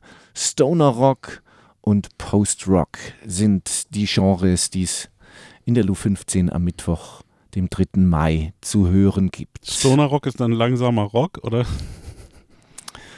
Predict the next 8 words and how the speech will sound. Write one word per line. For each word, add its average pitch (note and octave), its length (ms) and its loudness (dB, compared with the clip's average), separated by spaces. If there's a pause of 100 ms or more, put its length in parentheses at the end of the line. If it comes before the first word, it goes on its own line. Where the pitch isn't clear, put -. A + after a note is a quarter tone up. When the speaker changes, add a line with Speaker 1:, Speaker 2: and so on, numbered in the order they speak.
(360)
Speaker 1:
Na, G2 640 2 (600)
nein, A2 540 2
das A3 180 -2
muss E3+ 220 0
nicht F#3 220 -2
so D#3 160 2
langsam F#2 420 0
sein. C#2+ 280 -12